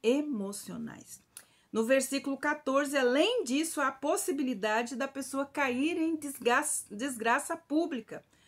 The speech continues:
Então, usando, então, a linguagem, é, figurada, Salomão está aconselhando o seu filho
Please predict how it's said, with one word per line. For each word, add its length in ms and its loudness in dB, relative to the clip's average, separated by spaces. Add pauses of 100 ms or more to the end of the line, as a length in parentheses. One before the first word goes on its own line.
(400)
Então, 300 4
usando, 420 4
então, 320 0
a 60 4
linguagem, 720 2
é, 240 -2
figurada, 720 0
Salomão 520 -2
está 160 -4
aconselhando 800 -2
o 40 -6
seu 200 -6
filho 380 -4